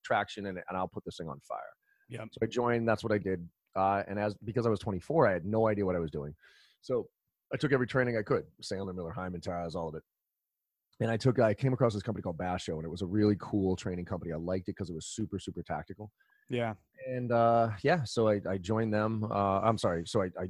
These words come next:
Speaker 1: I used that training to help grow Thrive Up. We ended up selling it off to Staples. We were the fastest growing company in Massachusetts. And then
Speaker 2: That's
Speaker 1: I
Speaker 2: awesome.
Speaker 1: joined Basho, not 'cause I wanted to be a trainer, 'cause, but, um, because I really liked the, the content. And then to make a long story short, they screwed it all up and I took it over. So now I'm,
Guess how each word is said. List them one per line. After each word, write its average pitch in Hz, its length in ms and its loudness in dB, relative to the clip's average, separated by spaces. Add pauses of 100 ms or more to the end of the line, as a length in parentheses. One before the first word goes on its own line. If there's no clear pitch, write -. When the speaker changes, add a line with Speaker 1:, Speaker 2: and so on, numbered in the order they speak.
(200)
Speaker 1:
I 95 40 -4
used 131 360 2
that 90 160 0
training 85 340 -8
to 87 40 -8
help 101 180 -2
grow 98 220 0
Thrive 95 340 0
Up. 92 160 0
We 92 100 -4
ended 87 180 -4
up 82 80 -6
selling 90 260 -4
it 85 80 -2
off 87 180 -2
to 85 80 -10
Staples. 85 480 -6
We 85 80 -2
were 85 80 -2
the 78 60 -8
fastest 80 380 -6
growing 82 140 -8
company 80 220 -10
in 78 60 -8
Massachusetts. 120 640 -4 (500)
And 117 160 0
then 120 180 4
Speaker 2:
That's - 0 -
Speaker 1:
I 110 120 2
Speaker 2:
awesome. 92 100 -10
Speaker 1:
joined 104 320 -4
Basho, 98 580 0 (120)
not 107 180 0
'cause 120 120 0
I 120 40 4
wanted 113 220 2
to 101 60 -2
be 101 100 0
a 92 40 0
trainer, 95 520 -4
'cause, 90 280 -2 (100)
but, 87 160 -2 (140)
um, 85 440 -2 (200)
because 92 280 -4
I 87 40 -2
really 90 240 -2
liked 85 360 -6
the, 82 120 -4 (160)
the 80 120 -4
content. 90 680 -6
And 90 140 -6
then 90 140 -6
to - 100 -16
make 82 120 -8
a 87 40 -6
long 82 160 -4
story 87 220 -4
short, 113 280 -2
they 104 60 -6
screwed 110 220 -10
it 113 40 -2
all 113 160 0
up 110 120 -6
and 113 80 -6
I 107 80 -4
took 117 120 -8
it 120 60 -4
over. 90 220 -6
So - 160 -18
now 85 260 -4
I'm, 82 180 -4